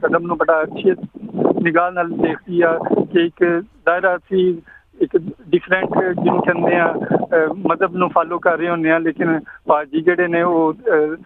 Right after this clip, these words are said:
ਇੱਕ ਦੂਸਰੇ ਮਜ਼ਹਬ ਨੂੰ ਫਾਲੋ ਕਰ ਰਹੇ ਨੇ, ਲੇਕਿਨ ਦੋਨੋਂ ਮਿਲ ਕੇ ਅਸੀਂ ਉਹ ਇੱਕ ਅੱਛਾ, ਅਹ, ਇੱਕ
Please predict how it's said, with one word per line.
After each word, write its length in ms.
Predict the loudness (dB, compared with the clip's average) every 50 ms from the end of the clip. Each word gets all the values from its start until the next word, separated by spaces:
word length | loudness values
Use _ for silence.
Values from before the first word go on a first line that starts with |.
| -18 _ -8
ਇੱਕ 100 | -8 -6
ਦੂਸਰੇ 340 | -4 -2 -2 0 0 0 0
ਮਜ਼ਹਬ 300 | 0 0 -2 0 0 0
ਨੂੰ 120 | -2 -2 0
ਫਾਲੋ 260 | 0 0 0 0 -2
ਕਰ 200 | 0 0 0 0
ਰਹੇ 160 | 0 -2 0
ਨੇ, 140 | 0 0 2
ਲੇਕਿਨ 340 | 2 2 2 0 0 -2 -2 -6 _ _ -2
ਦੋਨੋਂ 280 | -2 0 0 0 -2
ਮਿਲ 280 | 0 0 0 0 0 0
ਕੇ 200 | 0 2 0 0
ਅਸੀਂ 280 | 0 _ 0 0 0 0 -2 -10 -20 _ _ _ -2
ਉਹ 60 | 0 0
ਇੱਕ 300 | 0 2 0 0 0 0 -6 -6 -2 -2
ਅੱਛਾ, 400 | -2 -2 -2 -2 -2 0 -2 -4
ਅਹ, 800 | -6 -12 -20 -20 _ _ 0 0 0 0 -2 -4 -8 -8 -4 -4
ਇੱਕ 400 | -2 0 0 0 0 -2 -4 -6